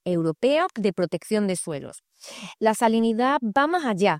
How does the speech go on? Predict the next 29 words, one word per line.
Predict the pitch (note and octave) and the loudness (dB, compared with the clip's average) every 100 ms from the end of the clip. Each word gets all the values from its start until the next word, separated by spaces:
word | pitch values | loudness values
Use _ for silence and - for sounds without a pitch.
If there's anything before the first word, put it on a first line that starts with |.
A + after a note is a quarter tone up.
| - | -4
de | F3 F#3 | -6 -2
una | G#3 B3 | 0 2
determinada | B3 A3 A3 G#3 G3+ G#3+ B3+ | 2 2 0 0 0 0 0
concentración | - G3+ - G3+ F#3 F3+ E3+ A3 | 0 -2 0 -2 -2 -4 -2 0
de | B3+ | 2
sales | A3+ G3+ G3 A#3 | 0 -2 0 0
o | G#3+ | 2
iones | F3 F3 F3+ D3+ - - - | 2 2 0 -2 -8 -16 -6
en | G3 F#3+ | 0 0
la | |
solución | F#3 F#3 E3 F#3+ A3 | 0 -2 -2 0 0
del | A3 | 0
suelo, | - F#3 D#3 C#3+ | 0 -2 -2 -4
que | F3 | -8
también. | D#3+ D3 D3+ F3+ D#3+ D3 - - - - - | -8 -6 -2 0 0 -2 -10 -20 -20 -20 -8
Hay | - C4 G#3+ | 0 2 2
dos | G#3 G3+ | 2 0
afirmaciones | G3 G3 F3+ F3+ C#4+ F#4 - - _ | 0 0 0 -2 -4 -4 -8 -14 _
que | A#3 | -2
son | A#3 C#4 C4 | 0 0 -2
clave | - D4 F4 F#4+ - | -2 -2 -2 -4 -4
para | A#3 | -2
interpretar | G#3+ G3+ F#3+ F#3+ F#3 G#3 F#3 | 0 0 -2 -2 -2 -2 -2
correctamente | - G3 C4+ - C#4 D4 D#4+ D#4+ | -2 0 0 -2 0 0 0 0
la | A#3+ | -2
problemática | - G#3+ G3+ F#3+ G3 A3+ A#3 - G#3 | -2 -2 0 0 0 -2 -4 -2 0
de | F#3+ | 0
la | F3+ | -2
salinidad. | F#3 D#3+ D#3 - | -4 -4 -6 -10